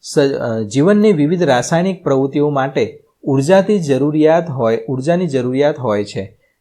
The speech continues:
તે ઉર્જા સ્વરૂપ એટલે કે એ ટી પી એટલે કે એડિનોસાઇન ટ્રાઇફોસ્ફેટ કણાભ સૂત્રમાં થતી પ્રક્રિયાઓ દ્વારા મુક્ત કરવામાં આવે છે.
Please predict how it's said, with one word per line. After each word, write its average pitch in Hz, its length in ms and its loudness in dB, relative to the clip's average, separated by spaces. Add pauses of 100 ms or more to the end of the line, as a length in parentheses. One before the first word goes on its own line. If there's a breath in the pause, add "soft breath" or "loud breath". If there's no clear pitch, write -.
(160)
તે 196 160 6
ઉર્જા 170 460 4
સ્વરૂપ 160 580 0
એટલે 170 160 0
કે 185 160 2
એ 156 240 -2
ટી 165 260 0
પી 135 140 0
એટલે 156 180 2
કે 190 360 -2 (960)
એડિનોસાઇન 185 960 0 (1500)
ટ્રાઇફોસ્ફેટ 147 1000 0 (280)
કણાભ 196 280 2
સૂત્રમાં 175 440 -2
થતી 170 240 -2
પ્રક્રિયાઓ 165 680 0
દ્વારા 147 440 2
મુક્ત 143 300 -2
કરવામાં 107 500 0
આવે 95 180 -4
છે. - 340 -14